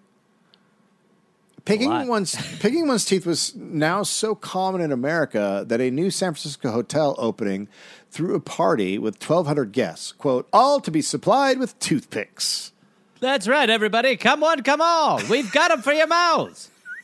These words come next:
Speaker 1: It's, it's the party favor.
Speaker 2: Sure.
Speaker 1: By eighteen eighty-four, women were now commonly picking in public. So it came around. Now women are just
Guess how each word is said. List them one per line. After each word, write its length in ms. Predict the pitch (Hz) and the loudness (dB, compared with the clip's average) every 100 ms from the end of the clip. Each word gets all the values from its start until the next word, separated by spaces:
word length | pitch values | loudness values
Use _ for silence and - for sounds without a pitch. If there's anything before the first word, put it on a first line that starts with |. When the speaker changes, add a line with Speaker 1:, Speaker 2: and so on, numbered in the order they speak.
| _ - _ - | _ -18 _ -8
Speaker 1:
It's, 440 | - _ - - - - _ - 165 | -8 _ -12 -10 -8 -12 _ -14 -8
it's 180 | 151 - | -6 -8
the 240 | - 175 | -8 -8
party 340 | - - 151 175 | -6 -2 -2 -2
favor. 460 | - 101 78 - _ _ _ - - | -4 -8 -8 -18 _ _ _ -20 -20
Speaker 2:
Sure. 460 | - 131 208 196 - _ _ _ _ _ _ _ _ _ | -10 -6 -4 -6 -10 _ _ _ _ _ _ _ _ _
Speaker 1:
By 180 | - 147 | 0 0
eighteen 420 | 190 220 - 320 | 2 2 2 0
eighty-four, 920 | 233 202 180 - - 196 160 120 113 117 | 2 0 0 -4 0 2 4 4 2 -2
women 440 | 110 143 190 185 | -2 0 0 -2
were 140 | 160 156 | -2 -2
now 200 | 135 139 | 0 -2
commonly 680 | - - 147 156 151 143 139 | -6 -6 -2 0 0 -2 -4
picking 380 | - 104 107 95 | -4 -8 -8 -10
in 120 | 87 | -10
public. 380 | 87 82 76 - | -12 -14 -16 -18
So 180 | - 101 | -10 -8
it 80 | 113 | -8
came 240 | - 135 127 | -4 -4 -2
around. 340 | 117 92 85 | -2 -4 -6
Now 180 | 101 104 | -4 -4
women 280 | 107 110 104 | -4 -6 -8
are 60 | |
just 360 | 98 107 101 - | -8 -8 -8 -10